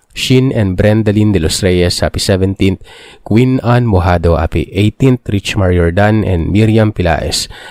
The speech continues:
Happy twentieth, Daphne Lion Eyes. Happy twenty-first, Luciana Amor. Happy twenty-second, Monique and Irene Dotimas. Happy twenty-third, Kaspunay. Happy twenty-fifth, Beno. Happy twenty-seventh,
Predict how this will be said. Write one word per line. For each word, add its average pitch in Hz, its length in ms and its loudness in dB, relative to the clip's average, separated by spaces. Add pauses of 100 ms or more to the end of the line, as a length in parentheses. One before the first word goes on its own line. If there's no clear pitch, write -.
(160)
Happy - 240 0
twentieth, 113 640 2
Daphne 98 480 0
Lion 87 320 2
Eyes. 107 320 -2
Happy 85 240 -2
twenty-first, 90 640 -2 (240)
Luciana 87 560 -2
Amor. 110 400 2 (320)
Happy 98 240 0
twenty-second, 110 800 0
Monique 92 640 0
and 87 240 -4
Irene 107 400 2
Dotimas. 80 560 -2
Happy 85 160 -2
twenty-third, 95 560 0 (400)
Kaspunay. 107 720 2
Happy 87 240 0
twenty-fifth, 98 720 -2 (320)
Beno. 110 480 2
Happy 87 240 -2
twenty-seventh, 98 840 0